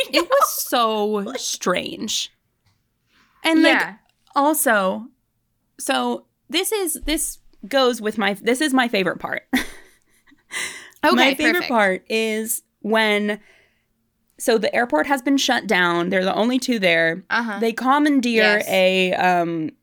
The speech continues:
Speaker 1: little airport golf cart. You know the ones.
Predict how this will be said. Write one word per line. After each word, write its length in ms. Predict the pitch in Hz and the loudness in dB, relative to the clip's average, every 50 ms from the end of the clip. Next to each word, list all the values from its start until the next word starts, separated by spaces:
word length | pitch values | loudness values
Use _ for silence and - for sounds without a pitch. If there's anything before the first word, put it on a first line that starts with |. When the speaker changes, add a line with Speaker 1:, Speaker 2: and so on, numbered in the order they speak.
| _ _ _ _ - | _ _ _ _ -8
Speaker 1:
little 340 | - 196 208 208 202 196 185 - | -4 0 0 2 4 4 2 4
airport 460 | 156 190 196 - - 208 175 165 175 | 2 2 2 2 2 0 0 2 2
golf 260 | 185 180 185 196 - | 2 2 2 2 0
cart. 280 | - 190 165 160 151 - | 0 2 2 2 2 0
You 100 | 220 269 | 0 0
know 140 | 269 220 | 2 2
the 100 | 175 160 | 2 2
ones. 480 | 156 160 156 156 156 - - - - - | 2 2 0 0 0 -2 -4 -6 -8 -8